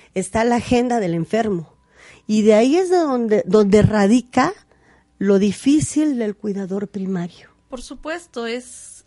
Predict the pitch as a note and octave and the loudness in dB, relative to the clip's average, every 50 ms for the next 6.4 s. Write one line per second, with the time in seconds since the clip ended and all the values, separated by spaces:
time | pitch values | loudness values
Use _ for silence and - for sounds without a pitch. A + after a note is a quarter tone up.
0 | _ - A3 G#3+ - - - G#3+ G#3 G#3 - A3+ A#3 A#3+ A3 F#3 F#3 F#3 - - | _ -14 -14 -14 -14 -16 -14 -14 -14 -12 -12 -14 -12 -12 -12 -14 -14 -16 -14 -12
1 | F#3+ F3+ F3 F3+ F3 _ - E3+ E3 E3 D#3+ D#3+ E3 E3 E3+ F3 F3+ F3+ F3+ - | -12 -10 -12 -12 -14 _ -18 -16 -14 -12 -12 -10 -12 -12 -12 -12 -12 -14 -14 -14
2 | A#3 A#3 A3 - - G3 E3 - _ _ _ _ _ _ _ _ _ _ _ F#3 | -16 -18 -18 -16 -14 -14 -14 -14 _ _ _ _ _ _ _ _ _ _ _ -14
3 | F#3 F#3+ G3+ A3+ A3 G#3+ G3 F3+ E3+ E3+ E3+ F3 F3+ F#3 G3 G#3 - - - G#3 | -14 -12 -12 -10 -12 -10 -10 -12 -12 -12 -14 -14 -12 -14 -14 -16 -16 -20 -20 -16
4 | F#3+ F#3 F3 E3+ E3 F3 F3+ F#3+ G3+ A3 A3+ A#3+ B3+ B3+ C4+ C#4 C#4 - _ _ | -16 -14 -14 -14 -14 -14 -12 -12 -10 -10 -8 -8 -8 -8 -8 -8 -10 -12 _ _
5 | - F#3 F3+ F3+ - E3+ D#3+ - - - G3 G3+ G3 F#3+ F#3 - - G3 G3 G#3+ | -18 -16 -16 -14 -14 -16 -16 -16 -16 -16 -14 -14 -14 -14 -16 -16 -12 -12 -10 -10
6 | A3+ A3+ - - A3 A3+ A3 - | -10 -12 -12 -10 -10 -10 -10 -12